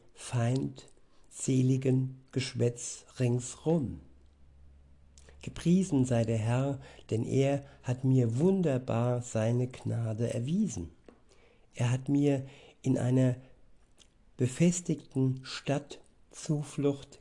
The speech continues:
geschenkt. Vorher hatte ich noch in meiner Verzweiflung gesagt, „Ich bin allein gelassen, verbannt aus deinen Augen.“ Aber du hast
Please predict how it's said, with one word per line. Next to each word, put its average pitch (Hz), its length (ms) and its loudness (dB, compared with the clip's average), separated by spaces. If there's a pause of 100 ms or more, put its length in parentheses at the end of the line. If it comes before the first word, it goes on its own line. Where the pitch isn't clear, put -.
(100)
geschenkt. - 800 -8 (640)
Vorher 131 640 0 (200)
hatte 135 240 -2
ich 135 260 -2
noch 135 360 -2 (440)
in 127 140 2
meiner 120 240 4
Verzweiflung 120 800 0
gesagt, 127 580 0 (680)
„Ich - 160 -10
bin 139 220 2
allein 175 400 2
gelassen, 92 580 -2 (380)
verbannt 135 680 -2 (540)
aus 127 400 -4 (200)
deinen 123 680 2 (260)
Augen.“ 135 500 0 (1200)
Aber 117 220 0
du 202 400 2 (220)
hast - 380 -4